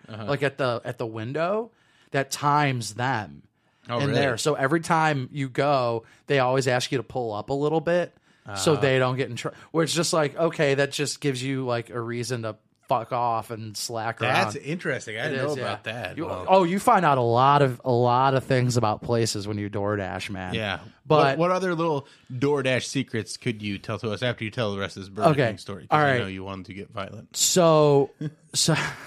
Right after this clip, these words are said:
Speaker 2: so I had two orders,
Speaker 1: Uh-huh.
Speaker 2: and I knew that this was gonna be a, a pain.
Speaker 1: Right.
Speaker 2: I knew it was gonna be a pain, and I had two orders to pick up for two separate people.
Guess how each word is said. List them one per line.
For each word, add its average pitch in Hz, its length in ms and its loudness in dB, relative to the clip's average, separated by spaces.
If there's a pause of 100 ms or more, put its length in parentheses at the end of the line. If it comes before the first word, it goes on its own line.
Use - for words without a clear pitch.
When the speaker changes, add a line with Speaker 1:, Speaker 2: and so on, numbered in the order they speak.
(600)
Speaker 2:
so 160 280 2
I 151 200 2
had 151 280 0
two 165 260 0
orders, 117 640 -4
Speaker 1:
Uh-huh. 98 260 -10
Speaker 2:
and 170 100 6
I 254 120 6
knew 147 500 4
that 127 140 0
this 139 160 0
was 131 120 0
gonna 123 140 0
be 110 260 -6
a, 113 100 -6 (180)
a 113 60 -8
pain. 95 480 -10
Speaker 1:
Right. 110 260 -4 (200)
Speaker 2:
I 143 120 4
knew 170 260 6
it 175 40 2
was 151 120 0
gonna 151 120 2
be 139 100 0
a 123 60 0
pain, 107 360 -4
and 123 80 -4
I 120 100 2
had 113 160 -4
two 185 220 2
orders 139 340 2
to - 60 -18
pick 117 140 -6
up 101 120 -14
for - 80 -14
two 143 180 -6
separate 120 260 -4
people. 110 360 -14